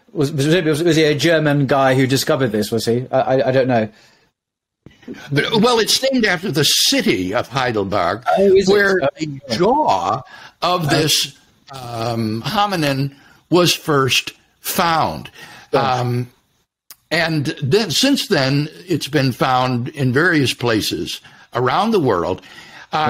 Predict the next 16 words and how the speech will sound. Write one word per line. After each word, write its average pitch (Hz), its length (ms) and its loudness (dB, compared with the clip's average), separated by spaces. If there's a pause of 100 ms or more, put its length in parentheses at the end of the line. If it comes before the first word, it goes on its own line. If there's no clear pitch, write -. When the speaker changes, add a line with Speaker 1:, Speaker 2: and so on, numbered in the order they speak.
Speaker 1:
Right. 202 80 -4
Speaker 2:
and 180 180 0
so 185 680 2
this 240 320 0
suggests 95 1040 -2 (420)
that 151 520 0
humanity 165 1120 0
originated 147 840 0
somewhere 190 760 0
around 151 320 0
seven 156 380 -2
hundred 147 440 -2
fifty 139 380 0
thousand 127 720 -2
years 214 460 2
ago. 104 720 0